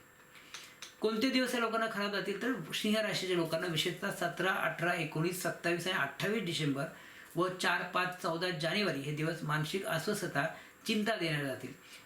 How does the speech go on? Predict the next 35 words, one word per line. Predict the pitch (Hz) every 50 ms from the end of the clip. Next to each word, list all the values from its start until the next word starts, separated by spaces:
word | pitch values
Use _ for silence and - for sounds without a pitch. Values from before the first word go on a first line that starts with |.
| -
या | 170 185
काळात | 185 180 190 185 185 185 - -
या | 170
लोकांनी | 165 170 170 175 175 170
शांत | - - 160 165 170 160
आणि | 170 175 175 175
संयमी | - - 165 156 156 165 175 175
राहावं. | 175 165 156 180 196 - - - - - - - - -
कोणताही | 190 185 196 185 - 196 202 220 -
अविचारी | - - 170 170 175 170 165 180 180
निर्णय | 175 170 170 165 165 170
या | 170 170 160
काळात | 160 160 156 147
घेऊ | 135 135 147 160 175
नये. | 175 196
आरोग्याची | - - - 147 151 147 156 156 - 185
विशेष | 175 139 139 143 - 190 185 -
काळजी | - - 135 127 123 131
घ्यावी. | 123 110 - - - - - - - - - - - - - - - - - - - - - -
त्यानंतर | - 190 202 202 - 185 185 - - - -
ह्या | 175 156 160 175 208 214 214 175 170
भागातली | 165 156 165 175 170 170 190 185
शेवटची | - - 185 196 214 208 - 190
रास | 160 156 147 - -
कन्या | - 160 160 170 170 160
रास, | 160 156 - - -
त्याचा | - 143 139 156
आपण | 147 156
विचार | 160 143 - 156 147
करू. | 143 - 147 160 226 - - - - - - - - - - - -
कन्या | 220 220 233 262 285 285
राशीच्या | 269 240 170 143 180 175 160 175 190 214 214 - -
चतुर्थ | - 202 - - - 220 180 170
या | 165 156 165 165
सुखस्थानातून | 160 - - - 202 - 254 254 202 - - 175 170 160 156 - 165 220